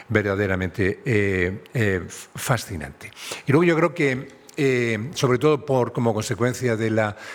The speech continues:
polarización, y España es uno de los países que más la está, la está sintiendo, es, eh, bueno, un poco la sensación generalizada de que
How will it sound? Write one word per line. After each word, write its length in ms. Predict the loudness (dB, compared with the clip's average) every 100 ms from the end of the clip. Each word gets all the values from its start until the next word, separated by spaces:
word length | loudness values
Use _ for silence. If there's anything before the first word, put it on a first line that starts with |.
| -18 0
polarización, 760 | 2 2 0 -6 -2 0 2
y 80 | 0
España 720 | -2 -2 -2 0 0 0 -2
es 160 | -6 -2
uno 160 | 2
de 80 | 2
los 160 | 0 -2
países 540 | 0 0 0 -2 -2
que 120 | -2
más 420 | 0 0 0 -6 -16 -18 -16 -16 -18 -6
la 180 | 2 2
está, 560 | 0 -2 0 0 -2 -8 -8
la 180 | -2 -2
está 400 | -2 -2 0 0
sintiendo, 920 | -4 -6 -4 0 2 4 2 2 0 0
es, 340 | -2 -2 0
eh, 240 | 2 2
bueno, 880 | 0 -4 -6 -18 -20 -18 -16 0 2
un 60 | 2
poco 160 | 0
la 100 | 0
sensación 640 | -2 -4 -4 -2 0 0 0
generalizada 840 | -2 0 0 -2 0 0 2 0
de 180 | 0 -2
que 280 | -2 0